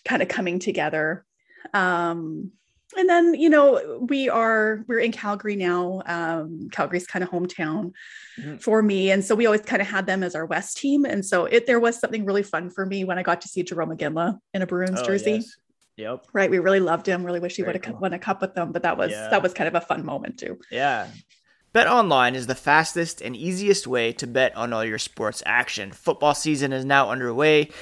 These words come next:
Speaker 2: and you can get in on their biggest half million dollar mega contest and the world's largest two hundred thousand dollar N F L Survivor contest.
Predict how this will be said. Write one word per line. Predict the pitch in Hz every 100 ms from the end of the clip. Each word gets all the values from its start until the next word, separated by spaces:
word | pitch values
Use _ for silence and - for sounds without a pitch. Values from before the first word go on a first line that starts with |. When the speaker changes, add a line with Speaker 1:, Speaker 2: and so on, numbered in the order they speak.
| - -
Speaker 2:
and | -
you | 143
can | 143 139
get | 147 147 -
in | 135 147 147
on | 73 127 139 139
their | 127 127 127
biggest | 127 - 151 156 156 - - - _ _ -
half | 151 151 147
million | 143 151 151 147 135
dollar | 131 135 135 - _ _ -
mega | 147 180 180
contest | - 180 180 185 196 - - - - - -
and | 139
the | 143
world's | 147 160 139
largest | 147 143 135 - -
two | 208
hundred | 180 156 -
thousand | 147 139 131 127
dollar | 113 113 110
N | 113 127
F | 123 117
L | 101
Survivor | - 117 135 147 139
contest. | - 101 90 117 82 - -